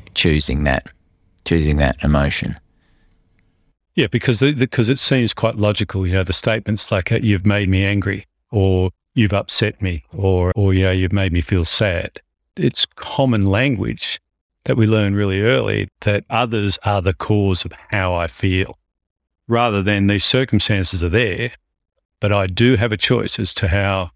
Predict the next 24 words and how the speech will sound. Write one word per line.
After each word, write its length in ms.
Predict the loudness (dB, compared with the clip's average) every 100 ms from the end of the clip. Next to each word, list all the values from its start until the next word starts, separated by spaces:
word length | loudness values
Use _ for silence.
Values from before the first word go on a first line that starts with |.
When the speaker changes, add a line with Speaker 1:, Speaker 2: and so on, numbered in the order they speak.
| _ _ _ _ -6
Speaker 2:
I 100 | -4
deal 300 | 0 2 2
with 220 | -2 -6
them. 160 | -10 -10 _ -4
But 140 | -2
that's 280 | -2 -2 2
not 340 | 2 2 -6
common. 500 | -6 0 0 0 -2 -6
It's 200 | -4 -2
not 120 | 0
what 160 | 0 0
we 80 |
teach 360 | -2 -2 -2 0
our 200 | 0 0 -4 -8
kids 340 | -2 0 0
generally. 400 | 0 0 2 0
It's 160 | -2 -2
not 120 | -2
what 380 | -4 -6 -8 -8 -6
get, 120 | -6 _ _ _
gets 220 | -4 -2 -4
taught 300 | 0 2 2
in 100 | 2
school. 500 | 2 2 4 2